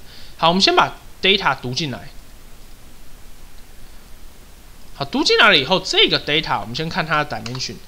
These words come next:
它是一个四千，四万二乘以七八五的这一个，呃，矩阵。那这个四万二是什么意思呢？四万二代表是有四万两千个这个，呃，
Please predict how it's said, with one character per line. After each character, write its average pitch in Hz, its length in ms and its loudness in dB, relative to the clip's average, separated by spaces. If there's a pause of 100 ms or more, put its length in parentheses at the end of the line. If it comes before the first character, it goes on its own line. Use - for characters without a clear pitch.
(260)
它 - 80 -2
是 - 160 0
一 170 40 -4
个 143 160 -2
四 160 420 -2
千， - 260 2 (160)
四 - 340 -2
万 180 300 6
二 160 180 2
乘 143 280 -2
以 - 20 -6
七 - 240 0
八 131 220 0
五 110 140 -8
的 92 80 -14 (100)
这 123 100 -6
一 113 140 -6
个， 95 380 -12 (420)
呃， 104 180 -12
矩 - 160 -10
阵。 131 280 0 (500)
那 330 180 4
这 320 140 -4
个 226 380 2 (840)
四 - 220 -6
万 262 180 2
二 254 160 4
是 233 120 0
什 165 120 -2
么 131 80 -6
意 165 100 -4
思 147 180 -4
呢？ 131 80 -2
四 - 180 -6
万 220 160 4
二 214 160 0
代 202 220 4
表 123 260 0
是 160 340 -4 (440)
有 127 220 0
四 - 280 -2
万 202 320 6 (320)
两 123 240 0
千 165 240 2
个 151 240 4
这 156 160 -2
个， 127 480 -2 (520)
呃， 117 640 -2